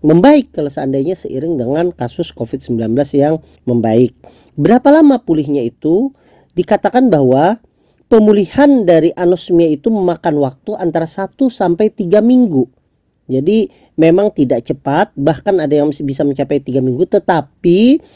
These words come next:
tidak ada laporan satupun yang mengatakan bahwa setelah sembuh orang kehilangan penciuman. Artinya di sini sifatnya itu adalah reversible. Nah, pertanyaannya yang menarik lagi. Kalau tadi pertanyaan Pak Fadli itu apakah merupakan gejala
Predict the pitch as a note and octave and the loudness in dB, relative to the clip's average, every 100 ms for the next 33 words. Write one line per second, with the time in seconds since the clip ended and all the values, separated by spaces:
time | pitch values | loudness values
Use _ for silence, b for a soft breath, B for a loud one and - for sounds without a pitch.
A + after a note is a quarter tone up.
0 | b b F3+ E3 E3+ E3+ A3+ G#3 - E3 | b b -2 0 0 -2 0 -2 0 -2
1 | F#3 F#3+ D#3+ E3+ G3 F#3+ E3+ D3 D3 F#3 | -2 -4 -6 -4 -2 0 0 -2 -4 -2
2 | E3 C#3+ F3 - - D3+ - D#3 D#3+ F3+ | 0 0 -2 -4 -6 -6 -4 -2 -2 -2
3 | F#3 F#3 E3+ C#3+ C#3+ C#3 C#3+ C#3+ C3+ - | -4 -4 -4 -4 -2 -2 -4 -6 -8 -4
4 | E3+ C#3+ G#2+ G#2 B B B B E3 D#3+ | -2 -2 -4 -10 B B B B -2 0
5 | F3 D#3+ D3+ D#3 F#3 F#3+ E3+ D#3 D3+ - | 2 2 0 2 0 0 -4 -2 -4 -6
6 | C3 A#2 - E3 C3+ A#2 C3 D#3+ - b | -6 -6 -6 -6 -4 -2 -2 -4 -8 b
7 | b b C3 B2 - C3+ A2+ - G#2 G2+ | b b -4 -4 -4 -8 -8 -6 -6 -6
8 | F2 - - D3 C#3+ E3 E3+ G3+ F#3+ F3 | -10 -14 -4 -2 0 0 0 0 0 0
9 | E3+ E3+ B2+ C#3+ D3+ D#3 D#3 D#3+ C#3+ C3 | 2 2 0 -2 0 2 2 -2 -4 -4
10 | A#2 - b b b b b b F#3+ G#3 | -6 -10 b b b b b b 0 4
11 | A#3+ B3+ A#3+ G3 G3 F#3+ F#3 F3+ F3+ F3+ | 6 4 2 -2 -2 -4 -2 0 -2 -4
12 | E3 D#3+ D3 D3 C#3+ G3+ A2+ - - G3 | -6 -4 -2 -4 -2 -4 -6 -12 -12 -4
13 | G#3+ G#3 G#3 A3+ A3 E3 C#3 B2+ D3 D#3+ | 0 0 -2 -2 -2 -2 -4 0 0 -2